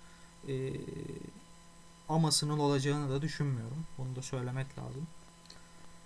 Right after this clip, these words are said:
Diyerek, e, bu konuyu kapatayım. Yani söylenecek çok fazla şey olabilir neo-Kemalizm hususunda ama bunlar başka yayınların konusu. E, ben ilerleyen zamanlarda da, e, buraya katkı sunulacağını düşünüyorum. Zaten yavaş yavaş da başlanıldı.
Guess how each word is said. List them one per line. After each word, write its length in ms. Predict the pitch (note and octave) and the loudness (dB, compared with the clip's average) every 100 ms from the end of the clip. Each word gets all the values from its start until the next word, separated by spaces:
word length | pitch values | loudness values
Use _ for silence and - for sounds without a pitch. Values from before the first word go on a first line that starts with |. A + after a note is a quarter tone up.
| - - - - | -20 -20 -14 2
Diyerek, 340 | F3+ C#3+ F3+ - - - - | 6 6 4 -2 -12 -14 -2
e, 480 | D3 C#3+ C#3+ C#3+ C#3 - - - - - - - - - | 4 6 6 6 2 -2 -10 -18 -20 -20 -20 -18 -14 -12
bu 80 | |
konuyu 320 | - C#3+ C#3+ E3+ | -4 0 0 2
kapatayım. 480 | D#3+ D3+ - C3+ E3 | 2 2 -2 -6 -4
Yani 220 | F#3+ F3+ | -4 -2
söylenecek 380 | D3 F3 F3 F3 | 2 4 4 2
çok 180 | F3 F3 | 2 2
fazla 220 | D#3 C#3 | 4 2
şey 140 | D#3 D3 | 2 4
olabilir 320 | C#3+ C3+ B2+ | 4 4 0
neo-Kemalizm 720 | C3 C#3 C3+ C#3 C3 B2 B2 | 2 2 2 0 0 0 -2
hususunda 440 | B2 - - B2+ D#3+ | -4 -6 -6 -2 0
ama 140 | D#3+ | 2
bunlar 240 | D#3 D3+ | 2 2
başka 240 | D#3 D#3 C#3+ | 0 0 2
yayınların 460 | C3 B2 A#2+ A#2+ B2+ | 2 2 -2 -6 -6
konusu. 360 | B2 B2 - F#3 - - - - - | -4 -6 -6 -6 -6 -10 -14 -12 -2
E, 260 | C#3 C#3 | 2 2
ben 120 | D3+ D#3 | 2 0
ilerleyen 500 | E3 E3 D3+ D3+ D3 | 2 4 4 4 2
zamanlarda 600 | C#3+ C3+ C#3 C#3+ C#3 B2+ | 2 2 4 2 2 0
da, 240 | D#3+ E3 | -2 -2
e, 320 | C#3 C3+ C3+ C#3 C#3 | -2 0 0 -2 -4
buraya 280 | D3+ C3 C3 | -2 -2 -2
katkı 360 | C#3+ C#3 - | -4 -4 -4
sunulacağını 640 | C#3+ C3+ C3+ B2+ B2+ B2+ B2+ | -4 -2 -2 -2 -2 -4 -6
düşünüyorum. 520 | C3 D3+ C#3+ B2+ E3 - - | -4 -2 -2 -2 -6 -10 -12
Zaten 280 | C#3 C3+ C3+ - - - - | -8 -6 -6 -6 -10 -10 -6
yavaş 300 | C3+ B2 - | -6 -4 -6
yavaş 240 | A#2+ - | -6 -4
da 80 | C3+ | -4
başlanıldı. 520 | C3 - B2 A#2+ A#2+ | -2 -2 -4 -4 -6